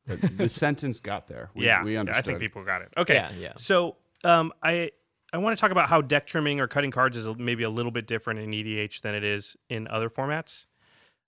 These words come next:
Speaker 2: Um, I think one of the ways, uh, is that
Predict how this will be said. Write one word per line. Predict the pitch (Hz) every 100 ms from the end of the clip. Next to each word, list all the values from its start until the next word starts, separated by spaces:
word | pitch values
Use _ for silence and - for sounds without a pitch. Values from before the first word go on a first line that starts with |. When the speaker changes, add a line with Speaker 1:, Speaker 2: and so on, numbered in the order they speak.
| -
Speaker 2:
Um, | 123 110 107 - _ _ -
I | 127
think | 160 120
one | 123 135
of |
the | 135
ways, | 127 123 120 120 113 - -
uh, | 120 110 110 -
is | 123 107
that | 110 104